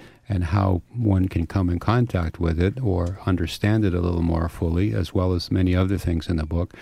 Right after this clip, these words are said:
But the law of one is in the thrust upon us. It's always been there. If you look at sacred geometry, or if you look at, uh,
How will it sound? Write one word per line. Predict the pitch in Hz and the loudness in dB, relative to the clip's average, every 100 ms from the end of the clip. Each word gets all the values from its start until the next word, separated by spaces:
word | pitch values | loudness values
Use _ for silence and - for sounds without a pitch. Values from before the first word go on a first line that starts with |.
| - - - | -20 -20 -4
But | 98 | 0
the | 98 | 4
law | 110 131 | 4 4
of | 120 | 4
one | 113 110 | 4 4
is | 92 | 4
in | 98 | 2
the | 98 98 | 2 0
thrust | - - 120 120 - | -4 -2 0 -2 -4
upon | 92 90 85 | -4 -2 -2
us. | |
It's | 98 120 | -2 0
always | 120 98 85 | 0 0 0
been | 82 101 92 | 2 2 2
there. | 85 80 87 - - - - - | 0 -4 -10 -18 -20 -20 -16 -4
If | 101 104 | 0 2
you | 104 | 4
look | 110 110 | 2 2
at | 98 95 | 0 0
sacred | - 98 101 90 | 0 0 0 -4
geometry, | 104 98 101 92 - 87 | 0 0 0 -2 -4 -2
or | 90 95 | 0 0
if | - | 0
you | 92 | 2
look | 92 101 - | 2 0 0
at, | 95 95 - | -2 -2 -4
uh, | 98 92 90 | -2 0 -2